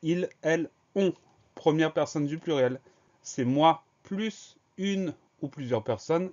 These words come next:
qui faisons l'action. Le pronom, c'est nous. Deuxième personne du pluriel, c'est toi plus une ou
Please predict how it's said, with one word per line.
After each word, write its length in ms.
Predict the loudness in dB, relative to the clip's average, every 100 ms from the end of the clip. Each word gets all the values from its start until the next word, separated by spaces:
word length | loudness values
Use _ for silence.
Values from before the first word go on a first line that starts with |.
| _
qui 240 | -10 -10 -12
faisons 640 | -20 -8 -4 -4 -4 -8 _ _ -10
l'action. 440 | -10 -8 -8 -8 -8 _ _ _ _ -10
Le 100 | -8
pronom, 300 | -4 -4 -4
c'est 180 | -4
nous. 240 | -4 -4 -6 _ _ _ _ _ _ _ -4
Deuxième 320 | -2 0 0
personne 360 | 0 0 -2
du 120 | -2 -6
pluriel, 520 | -2 2 2 2 -2 _ _ _
c'est 260 | -8 -4 -4 _
toi 360 | 4 6 6 0 _ -16
plus 460 | -6 -4 -4 -8 -8
une 160 | -4 -2
ou 100 | -4